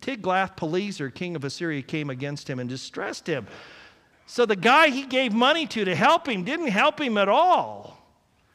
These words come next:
He came down and caused him trouble, and Isaiah told him he would. And he strengthened him not. For Ahaz took away portion out of the house of the Lord, and out of the house of the king, and of the princes, and gave it to the king of Assyria,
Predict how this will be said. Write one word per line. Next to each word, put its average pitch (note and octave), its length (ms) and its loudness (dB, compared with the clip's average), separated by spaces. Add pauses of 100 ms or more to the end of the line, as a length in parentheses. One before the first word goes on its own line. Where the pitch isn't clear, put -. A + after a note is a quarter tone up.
(180)
He E4 160 0
came D#4+ 340 0
down D#4+ 280 6
and B3 140 -2
caused E4+ 380 2
him C4 160 -4
trouble, D4+ 440 0
and A#3+ 140 -2
Isaiah C#4 540 -2
told G#4 400 0
him A3 120 -2
he D#3+ 160 -2
would. A#2 500 -8 (2250)
And B2+ 100 -8
he B2 60 -4
strengthened E3 520 -4
him B2 120 -6
not. C#3+ 460 -4 (120)
For C3 140 -6
Ahaz D#3+ 440 -4
took F3+ 220 -10
away C#3+ 180 -4
portion D#3+ 460 -6
out C#3 120 -4
of B2 60 -6
the B2 60 -6
house C3 300 -8
of A#2+ 80 -10
the B2 40 -8
Lord, F3+ 400 -2
and C#3 100 -6
out B2 60 -6
of A#2+ 80 -8
the A#2+ 60 -8
house C3 240 -8
of C3+ 80 -14
the B2 60 -10
king, E3 340 -8
and C3+ 80 -6
of A#2+ 120 -10
the C#3+ 80 -10
princes, E3 520 -8
and B2 100 -8
gave E3+ 240 -10
it - 80 -16
to G3+ 80 -8
the E3+ 80 -8
king F#3+ 220 -10
of E3 80 -10
Assyria, E3 420 -8